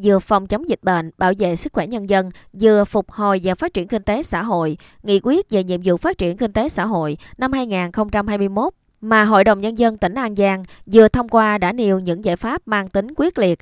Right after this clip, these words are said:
toàn diện trên nhiều lĩnh vực. Tiếp theo chương trình thời sự hôm nay, mời quý vị và các bạn theo dõi bài viết An Giang, nghị quyết về nhiệm vụ phát triển kinh tế xã hội năm hai nghìn không trăm hai mươi mốt, nhiều giải pháp mang tính quyết liệt và toàn diện.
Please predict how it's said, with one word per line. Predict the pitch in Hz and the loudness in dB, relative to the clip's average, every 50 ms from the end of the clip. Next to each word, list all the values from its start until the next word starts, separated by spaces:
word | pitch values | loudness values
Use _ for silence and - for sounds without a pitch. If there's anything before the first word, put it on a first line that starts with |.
| - - _ _ - | -8 -20 _ _ 0
toàn | - 220 208 208 190 | 2 2 2 2 0
diện | 190 180 175 165 175 | 0 0 0 0 -2
trên | 180 - 226 226 220 | 0 2 2 2 2
nhiều | 208 185 175 | 0 0 0
lĩnh | 170 170 175 226 247 | 2 0 -2 -2 0
vực. | 214 175 147 _ _ _ _ _ - - _ _ _ _ _ _ _ _ - - | 0 0 0 _ _ _ _ _ -20 -20 _ _ _ _ _ _ _ _ -16 -6
Tiếp | - 311 349 | -4 -4 -2
theo | - 254 233 | 0 -2 -2
chương | - 220 214 | -2 -4 -2
trình | 202 208 190 175 175 | 0 -2 -2 -2 -2
thời | 214 196 180 | -4 -2 -2
sự | - - 170 180 | -2 -2 -2 -2
hôm | 220 214 208 208 | -2 -2 -4 -4
nay, | 202 202 196 196 190 - - - - - | -2 -2 -2 -2 -4 -8 -12 -20 -14 -4
mời | 202 208 208 202 | 2 4 4 4
quý | - - 339 349 | 4 2 0 0
vị | - - 175 | 0 0 0
và | 185 | 0
các | 175 - 311 - | -2 -2 -6 -2
bạn | - 202 175 165 165 180 | 0 0 0 0 -4 -6
theo | - 220 208 196 | -4 -2 -2 -2
dõi | 190 185 170 151 165 226 | 0 -2 -2 -2 -2 -4
bài | - 220 180 170 | -2 -4 -4 -2
viết | 175 214 285 381 - _ _ _ _ _ _ - | -2 -2 -2 -2 -4 _ _ _ _ _ _ -4
An | - 240 233 220 | -2 -2 -2 2
Giang, | 214 220 214 208 208 208 196 _ - _ | 4 4 4 4 2 -2 -10 _ -20 _
nghị | - 202 202 190 - | -2 2 2 2 4
quyết | 247 277 359 415 - | 4 2 2 2 2
về | 202 202 185 180 | 2 2 4 4
nhiệm | 175 180 180 190 | 2 -4 -2 2
vụ | 190 180 175 | 2 2 2
phát | - 302 370 - | 2 -2 -4 -2
triển | - 208 165 160 226 | 0 -2 -2 -2 -2
kinh | - 240 214 | -4 -4 -2
tế | 208 226 254 | 0 -2 -2
xã | - - 190 196 | -2 -4 -4 -4
hội | 240 226 170 156 151 151 - - - - - | -2 -2 -2 0 -2 -2 -4 -8 -14 -18 -6
năm | 233 254 254 | -6 -4 -4
hai | 254 247 233 226 | -4 -6 -6 -6
nghìn | 214 190 180 175 165 | -4 -4 -4 -4 -4
không | - 220 214 208 | -2 -4 -4 -2
trăm | 196 208 196 196 | -2 -4 -4 -4
hai | 214 202 196 | -4 -4 -4
mươi | 196 190 | -4 -2
mốt, | 190 196 247 349 - - - _ _ _ - | -2 -2 -2 -2 -4 -8 -18 _ _ _ -4
nhiều | 208 214 208 190 | 4 6 6 6
giải | 190 180 175 175 | 6 4 0 -2
pháp | - - 247 294 359 - | -2 -4 -6 -6 -6 -4
mang | 240 220 202 190 | -4 -4 -4 -4
tính | - 208 196 214 277 320 | -2 -4 -4 -4 -4 -6
quyết | - 311 381 - | -4 -4 -2 -2
liệt | 302 202 175 165 _ | 0 0 -2 -2 _
và | - 190 185 175 | -2 -2 -2 -2
toàn | - 180 175 170 165 | -2 -4 -4 -4 -4
diện. | 170 165 156 139 | -4 -4 -4 -6